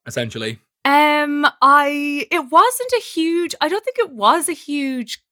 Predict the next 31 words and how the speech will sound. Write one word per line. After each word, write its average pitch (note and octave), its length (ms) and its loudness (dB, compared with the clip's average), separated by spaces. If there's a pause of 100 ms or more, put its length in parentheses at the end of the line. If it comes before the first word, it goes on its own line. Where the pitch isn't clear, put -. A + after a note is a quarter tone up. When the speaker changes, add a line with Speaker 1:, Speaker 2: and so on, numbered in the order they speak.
Speaker 2:
culture C4+ 440 0
shock. G3+ 420 -2
I A3+ 120 0
think B3 280 -6
I D#4+ 120 0
was C#4 200 -10
just - 380 -10
so F3+ 680 -4
excited F#3 580 -6
to - 200 -12
be G3 380 -8 (300)
weirdly, D4+ 460 2
w-, A3 500 -6
like, A3 320 -2
weirdly C4 360 -6
in C4+ 100 -6
a C#4 60 -6
city A3+ 320 -4
where F3+ 160 -8
you G3 120 -10
don't G#3 260 -6
know F#3 340 -4
everybody, F#3 600 -6
because G#3+ 400 -2
Dublin A#3 540 -2 (100)
is F#3+ 400 -6 (200)
tiny. F#3 800 -6 (360)
So, A#3 640 4
so, G#3+ 220 -2
so G#3 140 -8
small. E3+ 380 0